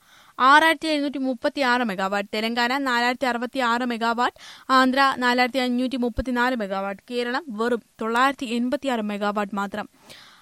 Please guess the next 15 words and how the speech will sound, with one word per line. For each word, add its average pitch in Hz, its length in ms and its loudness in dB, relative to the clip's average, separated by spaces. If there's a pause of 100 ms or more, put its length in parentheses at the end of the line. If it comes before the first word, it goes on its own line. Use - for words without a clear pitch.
(120)
അറുപത്തിയാറ് 330 500 6
ദശാംശം 294 420 -4
ഏഴ് 277 260 0
എട്ട് 294 200 2
ഒന്ന് 233 200 2
മെഗാവാട്ട്. 208 540 -2
ഇന്ത്യയിലെ 247 520 2
ആകെ 247 320 0
സോളാർ 240 360 0
ഉൽപ്പാദനം, 247 420 -2 (100)
കേരളത്തിലെ 254 440 -2
സോളാർ 233 400 -2
ഉൽപ്പാദനം. 196 480 -4 (1300)
പുരപ്പുറ 349 480 2
സോളാർ 208 420 0